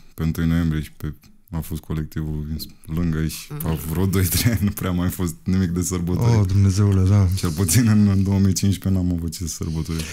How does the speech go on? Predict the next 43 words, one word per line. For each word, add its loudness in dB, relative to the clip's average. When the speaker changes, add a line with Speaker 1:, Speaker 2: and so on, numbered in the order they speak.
Speaker 3:
Cred 0
că, 2
în 6
afară 2
de 2
faptul 0
că 0
omenirea 6
ar 0
trebui 4
să 4
stabilească 2
un 6
plan 4
de 4
supraviețuire 4
clar 4
și 2
coerent 4
pe 0
o 6
mie 8
de 4
ani 6
de 8
acum 6
încolo, 6
adică 4
ar 4
trebui 4
să 0
apară 2
niște 4
<laughs> 6
oameni 4
care 4
trebuie 4
să -2
mai 4
pună 6
lumea 8
în 6
regulă, 4